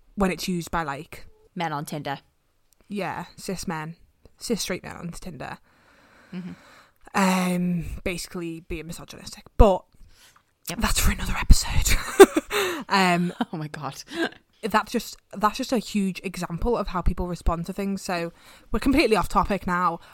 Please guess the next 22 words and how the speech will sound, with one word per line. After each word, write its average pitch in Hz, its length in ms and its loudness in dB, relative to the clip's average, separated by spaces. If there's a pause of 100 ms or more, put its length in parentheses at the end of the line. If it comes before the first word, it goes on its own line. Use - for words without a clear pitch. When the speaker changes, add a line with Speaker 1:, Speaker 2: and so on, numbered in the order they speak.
(160)
Speaker 1:
but 202 400 8
Speaker 2:
Yeah. 175 260 -4 (100)
Speaker 1:
I 190 140 6
get 180 160 2
what 208 100 0
you 196 60 2
mean. 180 240 -2
Like, 185 120 -6
it's 180 120 -8
like 190 140 -4
when 185 100 -2
I 175 140 -2
say, 180 200 -4
"Oh - 20 0
yeah, 262 220 2
I'm 226 140 2
queer," 190 260 -2 (220)
because 202 160 0
I 220 240 10
feel 156 260 -8
like 160 260 -12
I - 0 -